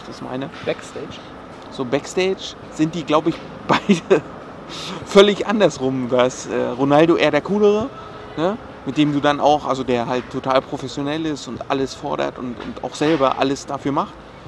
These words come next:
Speaker 1: Und Messi ist da, glaub ich, mehr so der, dann auch mal Streit sucht und, äh
Speaker 2: Der, der aber, glaub ich, auch sehr loyal ist. Also wenn man
Speaker 1: Ja.
Speaker 2: das jetzt noch so hört,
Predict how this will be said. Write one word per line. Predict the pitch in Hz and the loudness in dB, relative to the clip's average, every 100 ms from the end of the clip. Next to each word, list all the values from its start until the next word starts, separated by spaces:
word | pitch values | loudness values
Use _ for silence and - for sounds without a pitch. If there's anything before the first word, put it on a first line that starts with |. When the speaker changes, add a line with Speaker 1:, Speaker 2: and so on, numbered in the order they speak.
| - - - | -18 -20 -8
Speaker 1:
Und | 143 131 131 | -4 -4 0
Messi | 156 - 170 | 0 0 -4
ist | - | -2
da, | 147 | 0
glaub | 151 151 | 2 0
ich, | 147 | -2
mehr | 147 151 | -2 0
so | 147 143 | 0 0
der, | 139 143 147 - - - | 4 4 2 -4 -18 -6
dann | 135 127 | -2 0
auch | 143 | 0
mal | 156 139 135 123 | 2 2 2 -2
Streit | - - 151 160 - | -6 -8 -4 -4 -4
sucht | 160 151 147 - | -8 -6 -6 -8
und, | - 131 123 120 - - - - - - | -8 -6 -4 -6 -12 -20 -20 -18 -14 -8
äh | 120 120 123 123 - - | -6 -6 -8 -12 -14 -6
Speaker 2:
Der, | 143 165 - - | -2 -2 -4 -6
der | 160 | -4
aber, | 165 170 | 0 0
glaub | 160 165 | 2 0
ich, | 180 | -2
auch | 180 | -6
sehr | - 165 | -2 -2
loyal | 170 165 160 | 0 0 0
ist. | 180 170 - - - - | -2 -8 -12 -16 -16 -12
Also | 147 139 | -12 -4
wenn | 151 | -2
man | 156 | 2
Speaker 1:
Ja. | 185 | 2
Speaker 2:
das | 190 | 0
jetzt | - | -2
noch | 160 | -2
so | 165 | -2
hört, | 151 170 | 2 0